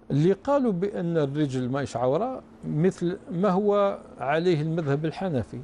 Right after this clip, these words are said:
في المذهب الحنفي أن الرجل مثل اليد، العورة ما عدا الوجه واليد وال-، والرجل، القدم. وهذا الرأي موجود في المذاهب الأخرى.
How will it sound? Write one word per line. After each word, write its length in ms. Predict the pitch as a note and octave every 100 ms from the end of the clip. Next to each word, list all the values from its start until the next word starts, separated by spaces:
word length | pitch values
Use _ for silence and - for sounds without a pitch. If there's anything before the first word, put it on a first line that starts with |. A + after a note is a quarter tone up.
| E3 - - - - -
في 60 |
المذهب 360 | B2+ D3+ C#3+ C#3
الحنفي 540 | B2 C3+ B2 - A#3
أن 160 | F3+ D3+
الرجل 480 | B2+ C#3+ A3+ G#3 F#3+
مثل 300 | G3+ - D#3+
اليد، 260 | A#2+ A2 A2 A#2+ - -
العورة 600 | C3 B2 D3+ D3+ F#3+ B3+ - - - - - - -
ما 180 | E3+
عدا 300 | F#3 E3 D3+
الوجه 340 | D3 D#3+ F3 C3
واليد 380 | D3 D#3 A#3+ F3+
وال-، 300 | C3 C3 - -
والرجل، 500 | D3 B2+ A2+ G2 - - - - - - - D#3+
القدم. 400 | C3+ - A#2+ G#2+ G2 - - - - - - - - -
وهذا 460 | D3 D#3 B3 A3 F#3
الرأي 480 | C#3 C#3+ F3 A3 B3+ - - - - D#3
موجود 480 | F3 E3+ E3 C#4+
في 100 | -
المذاهب 500 | A#3 G#3+ F3+ F3 D3
الأخرى. 380 | C#3 C3 - A#2+